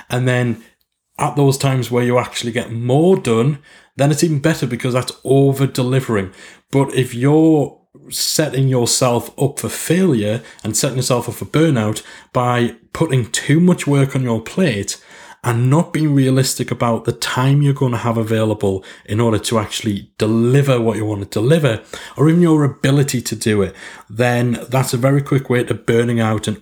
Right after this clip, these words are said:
overworking yourselves. And that's not good in terms of the quality of the content that you produce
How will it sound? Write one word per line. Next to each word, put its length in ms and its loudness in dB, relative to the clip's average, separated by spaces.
overworking 720 0
yourselves. 560 -6
And 120 0
that's 220 -2
not 300 2
good 320 0
in 200 0
terms 500 0
of 320 -2
the 80 -8
quality 540 0
of 60 2
the 60 0
content 420 -2
that 120 -4
you 100 -6
produce 560 -2